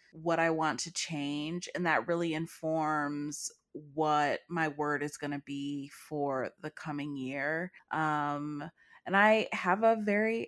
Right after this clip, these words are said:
active pup, and so I walk him a lot. And so that's kind of when I do my best thinking.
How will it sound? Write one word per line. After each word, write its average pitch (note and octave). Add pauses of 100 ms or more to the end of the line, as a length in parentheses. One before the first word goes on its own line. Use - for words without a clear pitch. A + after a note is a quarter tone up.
active G3
pup, G3
and F3
so D#3+
I D3
walk C#3+
him G#3+
a A#3
lot. D3 (380)
And F#3
so G3
that's G3
kind C4
of A#3+
when G3+
I G3+
do G3
my F#3
best E3
thinking. D3+